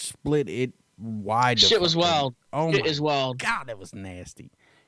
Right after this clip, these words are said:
Speaker 1: You seen that lip just explode and just,
Speaker 2: And there's
Speaker 1: oh.
Speaker 2: Yeah, there, there's video, there's pictures. Like, you literally get to see that shit bust. It's weird. And it's
Speaker 1: Yeah.
Speaker 2: literally, like, from his fucking lip,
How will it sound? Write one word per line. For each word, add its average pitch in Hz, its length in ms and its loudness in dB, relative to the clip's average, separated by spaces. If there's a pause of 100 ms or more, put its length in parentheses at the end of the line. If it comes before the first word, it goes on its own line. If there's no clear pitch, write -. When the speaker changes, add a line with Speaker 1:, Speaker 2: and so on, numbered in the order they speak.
Speaker 1:
You 175 100 -6
seen 165 260 -4
that 127 160 -4
lip 139 220 -4
just - 240 -6
explode 117 1040 -6
and 120 180 -4
just, 110 160 -8 (540)
Speaker 2:
And 156 160 2
there's 175 160 4
Speaker 1:
oh. 107 140 -4 (240)
Speaker 2:
Yeah, 156 200 2
there, 160 180 2
there's 151 200 0
video, 175 440 2
there's 143 180 0
pictures. 165 500 0 (260)
Like, 160 160 4
you 220 80 4
literally 196 400 4
get 165 160 2
to 147 60 0
see 190 180 0
that 160 140 2
shit 135 280 0
bust. 151 380 0
It's 147 140 -2
weird. 151 380 2 (300)
And 151 100 4
it's 156 140 2
Speaker 1:
Yeah. 175 60 2
Speaker 2:
literally, 180 300 4
like, 139 280 0
from 160 240 0
his 139 140 2
fucking 147 680 0
lip, 156 400 2